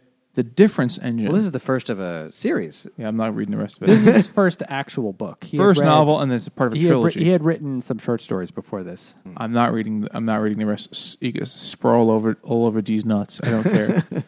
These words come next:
Speaker 1: Uh, but I did read The Difference Engine, which is
Speaker 2: It just does subtraction?
Speaker 1: a collaboration he
Speaker 2: <laughs>
Speaker 1: wrote, which basically invented steampunk. Like
Speaker 2: Steampunk. Wow, this guy was just king of the nerds.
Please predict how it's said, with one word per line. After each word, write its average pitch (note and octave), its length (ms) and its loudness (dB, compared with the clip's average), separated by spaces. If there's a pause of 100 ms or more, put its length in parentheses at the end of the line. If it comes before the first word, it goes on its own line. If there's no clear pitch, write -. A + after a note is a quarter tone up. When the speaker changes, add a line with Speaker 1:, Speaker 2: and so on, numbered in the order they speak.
(280)
Speaker 1:
Uh, - 40 -8
but B2 160 4
I B2 80 6
did E3 240 0
read E3 280 0
The B2+ 160 -2
Difference F3 500 2
Engine, A2 420 -6 (120)
which B2 340 -4
is A#2+ 720 -2
Speaker 2:
It A2+ 80 -20
just A2 140 -16
does G2+ 100 -12
subtraction? G#2 480 -10 (160)
Speaker 1:
a C3 180 -4
collaboration C3+ 1120 4
he - 140 10
Speaker 2:
<laughs> - 100 4
Speaker 1:
wrote, A#3+ 360 6 (840)
which E3+ 320 4
basically B3 640 4
invented A3 500 2
steampunk. G3+ 920 4 (460)
Like C#3+ 200 0
Speaker 2:
Steampunk. C#3+ 720 0
Wow, G2+ 420 -2
this A2 160 -8
guy C3 200 2
was A#2 100 2
just G#2 180 -12
king B2+ 220 -4
of G#2 100 -4
the G2 60 -10
nerds. G2 540 -4